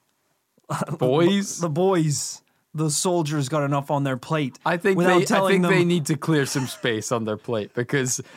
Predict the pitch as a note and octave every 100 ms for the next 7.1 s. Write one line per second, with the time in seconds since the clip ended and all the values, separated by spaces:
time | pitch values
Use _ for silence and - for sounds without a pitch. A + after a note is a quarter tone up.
0 | C3+ C3+ D#3 - D#3+ D3+ C3 - - D3
1 | C#3 C3 C#3 A#2+ A2+ G#2+ G#2 G2 F3 F3
2 | _ - F#3 F#3+ F3 D#3+ D#3 C#3+ D3 D3
3 | - D3 C#3+ D3 C#3 D#3+ D3 C3 B2+ C#3
4 | C3+ C3+ C3 - - C3+ C#3 B2+ C3 C3
5 | B2+ - C3 C3 B2 B2+ B2 B2+ B2 A2+
6 | - B2+ A2+ B2+ B2 A#2+ B2+ B2+ A#2 -
7 | -